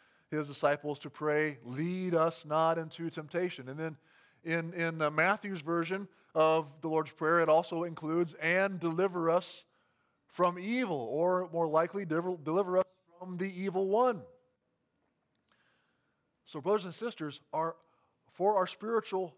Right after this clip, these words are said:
survival, we must not neglect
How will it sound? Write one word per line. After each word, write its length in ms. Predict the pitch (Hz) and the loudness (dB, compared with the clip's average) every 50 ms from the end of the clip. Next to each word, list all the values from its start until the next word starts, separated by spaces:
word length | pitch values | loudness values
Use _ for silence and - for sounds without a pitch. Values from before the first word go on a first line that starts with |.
| _ - | _ -16
survival, 840 | - - 165 156 143 156 185 214 220 202 160 110 110 113 127 131 120 135 | -10 -8 -8 -6 -4 0 0 2 2 2 2 0 -4 -6 -6 -8 -8 -10
we 120 | 151 160 | -8 -6
must 300 | 156 151 143 - - - | -6 -6 -6 -6 -8 -14
not 600 | 156 165 196 214 208 170 139 123 117 - - - - _ _ _ | -12 -10 -6 -4 -2 -2 -4 -4 -6 -12 -20 -20 -20 _ _ _
neglect 400 | 139 143 143 139 143 156 190 233 | -16 -14 -14 -14 -14 -16 -20 -20